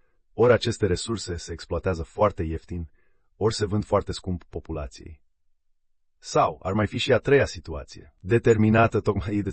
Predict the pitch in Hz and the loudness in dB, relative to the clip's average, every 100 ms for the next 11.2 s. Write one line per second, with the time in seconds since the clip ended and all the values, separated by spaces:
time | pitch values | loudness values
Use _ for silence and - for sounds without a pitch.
0 | 90 101 92 95 - 87 87 113 - 95 | -8 -6 -4 -4 -4 -4 -4 -4 -4 -2
1 | 98 92 87 87 - 95 113 110 92 - | -2 -2 -2 -6 -6 -2 0 2 -2 -2
2 | 85 90 87 85 - 90 85 80 73 78 | -2 -2 -4 -6 -2 -4 -4 -8 -8 -8
3 | 78 73 85 82 - - - 87 - 80 | -8 -10 -10 -14 -14 -14 -10 -10 -10 -12
4 | - 80 - 76 - 82 78 73 71 - | -10 -10 -8 -10 -10 -10 -8 -8 -10 -6
5 | - 104 110 104 98 98 107 107 98 - | 0 2 2 2 2 2 0 2 0 0
6 | 92 92 92 90 78 87 85 - 85 82 | -2 0 2 0 -2 -4 -4 -2 -2 0
7 | 90 90 85 82 82 85 82 95 95 98 | 0 0 0 -2 -4 -6 -2 0 -2 -4
8 | - 85 78 - 87 85 78 - 80 - | -6 -6 -6 -4 -2 -2 -4 -8 -12 -8
9 | 80 92 - 82 80 80 87 87 85 - | -2 -2 -2 -6 -6 -4 -4 -4 -6 -4
10 | 98 - 95 98 87 87 87 - - - | -4 -4 -6 -6 -6 -2 -2 -4 -8 -8
11 | 85 - | -8 -12